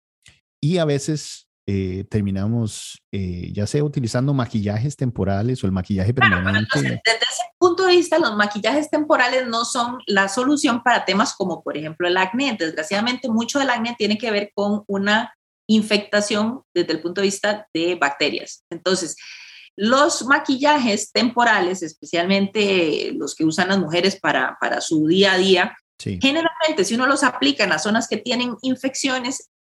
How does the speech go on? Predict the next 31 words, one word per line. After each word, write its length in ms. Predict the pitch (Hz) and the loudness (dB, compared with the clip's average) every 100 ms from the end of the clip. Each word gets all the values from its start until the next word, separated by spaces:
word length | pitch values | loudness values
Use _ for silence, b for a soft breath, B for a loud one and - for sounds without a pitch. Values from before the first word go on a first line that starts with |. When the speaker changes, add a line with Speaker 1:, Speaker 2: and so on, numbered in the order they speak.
| - | 2
Speaker 2:
la 380 | 185 202 220 - - _ - | 4 6 4 0 -10 _ -10
esponjita 800 | - 214 - 226 240 294 156 | -2 -2 0 0 4 2 2
que 100 | 151 | 0
uno 180 | 185 226 | 0 0
utiliza 520 | 226 247 240 220 247 | -2 -6 -4 -4 -4
se 260 | - - 170 | -2 -2 0
queda 480 | 185 175 180 202 - | 2 4 4 2 0
con 120 | 160 | -4
esas 300 | 165 175 208 | -4 -2 -4
bacterias 540 | - 202 226 226 240 254 | 0 -2 -2 -4 -4 -2
y 60 | |
eso 200 | 160 190 | -2 -4
proliferan 460 | - 180 160 196 208 | 0 2 2 2 0
las 120 | 226 | 0
bacterias 360 | 214 208 208 202 | 0 0 0 0
de 80 | 202 | 0
un 80 | |
día 160 | 214 214 | 0 0
para 240 | 226 220 | 2 2
otro, 180 | 220 226 | 2 0
entonces 260 | 214 190 - | -2 -2 -4
generalmente 760 | 196 190 175 190 208 208 220 - | -2 0 2 2 0 2 0 2
predispone 520 | 180 170 - 202 214 | 2 2 0 -2 0
a 80 | 214 | 0
que 160 | 180 | -2
se 260 | 175 - 170 | -4 0 2
haga 240 | 165 185 | 2 2
un 80 | 202 | -2
círculo 540 | 208 240 233 233 247 240 | 0 0 0 0 -2 -2
vicioso 720 | 240 - - 220 208 254 202 | -4 -6 -4 -2 -2 -4 -2
del, 240 | 170 175 | 0 0